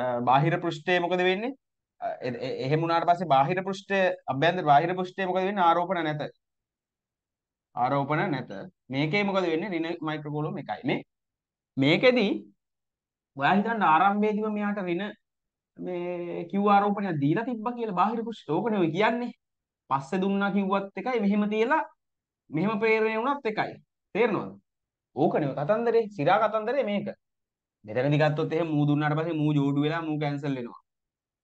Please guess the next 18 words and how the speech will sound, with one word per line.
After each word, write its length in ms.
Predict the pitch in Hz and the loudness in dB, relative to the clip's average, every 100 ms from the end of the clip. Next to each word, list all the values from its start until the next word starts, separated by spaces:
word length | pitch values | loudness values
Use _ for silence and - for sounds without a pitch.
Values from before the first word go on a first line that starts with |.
| _ - | _ -8
ඒක 140 | 139 | -4
හරි. 220 | 147 131 120 | 0 0 0
මේකත් 280 | 131 160 156 | 0 0 0
පොඩ්ඩක් 260 | 165 165 | -2 -2
හිතන්නකෝ. 400 | 170 175 165 156 - _ _ _ | -4 -6 -6 -10 -16 _ _ _
දැන් 220 | 131 165 - | -2 -2 0
ආරම්භයේ 460 | 131 151 180 185 190 | 2 4 2 0 0
ඔහොම 120 | 190 | 0
තිබ්බහම 360 | 185 175 185 190 | -4 -4 -2 -2
මුන් 180 | 185 185 | -2 -2
දැන් 180 | 190 160 | -2 -2
ප්‍රේරණය 380 | 143 208 202 202 | 0 0 0 0
වෙන 120 | 202 | 0
විදිය 260 | 202 202 202 | -2 -4 -4
පොඩ්ඩක් 240 | 196 196 - | -4 -6 -8
චෙක් 160 | 196 | -10
කරලා 260 | - 196 196 | -6 -4 -2
බලන්න. 200 | 196 | -2